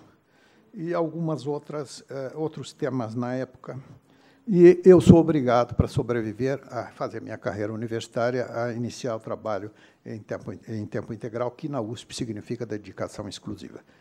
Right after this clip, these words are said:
Nunca fraudei meu regime de trabalho. Então, meus períodos de exercício profissional foram entrecortados por essa razão.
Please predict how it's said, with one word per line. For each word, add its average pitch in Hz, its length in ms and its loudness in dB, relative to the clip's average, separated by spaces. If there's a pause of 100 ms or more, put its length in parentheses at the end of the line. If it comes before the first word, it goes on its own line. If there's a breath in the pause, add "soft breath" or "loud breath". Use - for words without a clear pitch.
(180 soft breath)
Nunca 135 360 -6
fraudei 120 600 -6
meu 107 220 -12
regime 98 320 -12
de - 100 -16
trabalho. - 440 -14 (340 soft breath)
Então, 107 240 -6
meus 107 240 -12
períodos 107 480 -10
de 101 80 -12
exercício 95 580 -10
profissional 98 680 -10 (420 loud breath)
foram 104 300 -4
entrecortados 104 840 -6
por - 200 -12
essa - 240 -8
razão. - 360 -14